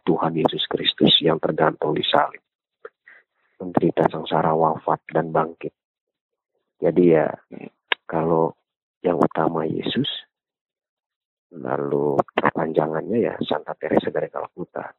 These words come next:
Speaker 1: itu yang menjadi idola saya.
Speaker 2: Oh, oke, mantap. Oke, mungkin ada kebetulan teman-teman yang mungkin satu role model gitu ya, yaitu Santa Teresa dari Calcutta. Oke.
Speaker 1: Iya.
Speaker 2: Menarik ini ya, pemilihan role model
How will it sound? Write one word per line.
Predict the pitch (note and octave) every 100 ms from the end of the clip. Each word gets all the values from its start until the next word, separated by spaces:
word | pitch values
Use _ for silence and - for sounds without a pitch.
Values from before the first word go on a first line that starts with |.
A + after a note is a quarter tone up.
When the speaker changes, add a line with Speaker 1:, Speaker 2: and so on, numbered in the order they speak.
| _
Speaker 1:
itu | - F2
yang | D#2+
menjadi | D#2 D#2 D#2
idola | - D2+ D2+ D#2+
saya. | - - _ - _ _ _ G#2
Speaker 2:
Oh, | G2+ F#2+ F#2 F#2+ F#2+
oke, | - G2+ F#2+ F#2+
mantap. | F#2+ F#2+ G2 - _ _ _ G#2+
Oke, | - G2+ G2 F#2+ G2 - _ G#2
mungkin | G2+ B2 A#2+ A2+ A2
ada | G2 G2+ G#2+ F2
kebetulan | G#2+ G2+ A2 G#2+
teman-teman | G#2 G2+ A#2+ G#2+
yang | G#2 G2
mungkin | F#2+ A2+
satu | G2+ F#2 - F#2+ F#2+ G2
role | G2+ G#2+
model | A2 A2+ A2+
gitu | G#2+ G2
ya, | G2 F#2+ - _ _ _ -
yaitu | - F2+ - G#2 G2+
Santa | F#2+ F#2+ G2
Teresa | - G2 F#2+ - F#2 F#2+ F#2
dari | F#2+ G2 F#2+
Calcutta. | F2 F2+ G2 - - - - _ _ _ _
Oke. | - B2 - _ _ _ _ _
Speaker 1:
Iya. | G2+ F2+ D2+ D2+ -
Speaker 2:
Menarik | C#3 C#3+ B2+ - _ _ -
ini | G#2+ G#2+
ya, | G#2 F#2+ -
pemilihan | G#2 G2+ G2 G2+ G2 G#2 G2+
role | A2 A2 A2+
model | G#2+ G#2+ G#2 G2+ -